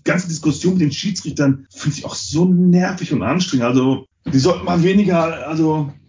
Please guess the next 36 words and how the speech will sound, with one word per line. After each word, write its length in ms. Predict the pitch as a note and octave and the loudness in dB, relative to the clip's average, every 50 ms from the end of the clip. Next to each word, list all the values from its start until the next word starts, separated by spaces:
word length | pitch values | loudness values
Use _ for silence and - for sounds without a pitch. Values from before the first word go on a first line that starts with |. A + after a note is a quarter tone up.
| - - | -16 -12
weniger 520 | D3+ D3 A#2+ C3 E3 F3+ F#3 E3 D#3+ D3+ | -12 -4 0 2 2 2 2 2 0 0
drumherum 480 | C#3+ C3 C#3+ D#3 D3 B2 A#2 D3 D#3 C#3+ | 0 2 2 2 2 2 2 2 2 2
machen, 340 | A#2+ A2 G2+ B2+ A#2+ A#2+ | 0 0 -2 -4 -4 -2
die, 120 | B2 B2 A#2+ | -2 0 0
der 320 | A#2+ A#2+ A#2 A#2 A#2+ A#2 | 0 -2 -2 -2 -4 -4
Fußball, 540 | - - C3 A#2 F#2 - A2+ A#2 A#2+ A2+ G#2+ | -6 -6 -8 -8 -6 -2 -2 0 0 0 0
also 420 | F#2+ E2+ A#2 A#2 A#2+ B2 B2 B2 G#2+ F2 - G2+ F#2+ - - - - D3 | 0 -2 0 0 2 2 2 2 2 0 -2 -4 -6 -6 -8 -10 -10 -4
sollte 200 | C#3 C#3 - - | -2 -2 0 0
man 100 | D3+ C3 | 0 0
sich 100 | B2+ B2 | 2 2
aufs 120 | A#2 G#2+ | 2 4
Wesentliche 360 | B2 C#3+ D3 C3 B2 B2 G2 B2 | 4 4 2 2 -2 -4 -4 -4
mal 180 | A#2 A2 G#2 | -4 -4 -4
konzentrieren 500 | - - - - A2+ G2+ - - A#2+ A#2+ | -4 -4 -4 -4 -6 -8 -8 -8 -6 -6
und 60 | B2 | -6
ich 120 | A#2 A#2 - | -6 -6 -4
glaube, 260 | C3 B2 B2 B2 A#2+ | -2 -2 -2 -2 0
wie 80 | B2 B2+ | 0 2
gesagt, 320 | C3 B2 A2 G2 - - _ | 2 0 -2 -4 -8 -14 _
Handball 400 | - A#2+ C3 D#3+ E3+ E3+ D3 C#3 | -4 0 2 2 2 2 2 2
ist 160 | B2 G#2 A2 | 2 2 2
wirklich, 340 | A#2 C#3 C#3 C#3+ A#2+ G#2 - - - - _ | 2 2 2 0 -2 -6 -8 -12 -20 -20 _
finde 220 | - - B2+ - C#3 | -10 -8 -8 -6 -6
ich 100 | - D3+ | -4 -4
halt 320 | B2+ A#2 A2+ - - - | -4 -4 -6 -8 -12 -10
auch 260 | - C3+ - - - - - _ _ _ - | -10 -10 -10 -12 -16 -20 -20 _ _ _ -16
spannend 480 | - - - E3 E3+ D#3 D#3+ D#3 C#3 | -14 -4 0 2 2 4 4 2 2
anzugucken 540 | - B2 C#3+ C#3 C#3 G#2+ - - G2+ - G#2+ | 2 -2 -2 -2 -4 -4 -6 -6 -6 -6 -4
und 140 | A2 A2 A2 | -4 -4 -6
es 260 | A2+ - - - - - | -6 -8 -14 -18 -10 -6
macht 180 | - - - - | -6 -4 -2 -2
auch 120 | A#2+ A2+ | -2 0
wirklich 240 | B2 B2 B2+ A2 - | 0 0 -2 -2 -2
Spaß 300 | - - F#2+ F#2 F#2+ F#2+ | -2 0 0 0 0 -2
bei 60 | G2+ | -2
uns. 460 | F#2+ - G2 G2 G2 - - - _ | -2 0 -2 -2 -4 -6 -10 -18 _